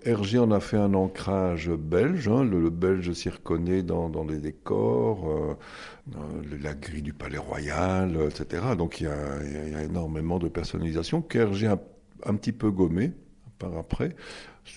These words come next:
surtout parfois à la demande des Français, de Cœur Vaillant qui publiait en disant préférer des, des policiers français que des policiers belges, et cetera. Donc, donc voilà, il a plutôt après simpli-, universalisé un petit peu.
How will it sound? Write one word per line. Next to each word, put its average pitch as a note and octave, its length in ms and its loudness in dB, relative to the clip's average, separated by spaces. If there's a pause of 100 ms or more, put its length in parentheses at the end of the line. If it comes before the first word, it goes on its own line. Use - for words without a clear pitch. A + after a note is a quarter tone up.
(260)
surtout - 320 -4
parfois F#2+ 360 0
à - 20 4
la E2+ 60 2
demande E2 200 0
des D2 120 -2
Français, G#2+ 440 -2
de F2 80 -2
Cœur D2+ 240 -4
Vaillant D#2+ 360 -2
qui E2 140 -6
publiait F2+ 480 -2
en E2+ 60 0
disant D#2 220 -4
préférer C#2+ 440 -8
des, C#2+ 200 -6 (260)
des C#2 100 -6
policiers C#2+ 440 -8
français D2+ 360 -8
que C#2+ 40 -10
des C#2+ 80 -8
policiers D2 460 -4
belges, E2+ 340 0
et D2 80 -6
cetera. D#2+ 540 -4
Donc, D#2 220 -4 (500)
donc D#2 100 -2
voilà, F2+ 240 6
il D#2 160 0
a D2+ 80 2
plutôt F2+ 480 4
après F2+ 300 4
simpli-, G#2 420 0
universalisé G2 920 4
un F#2+ 80 -4
petit - 220 -6
peu. D3+ 200 -4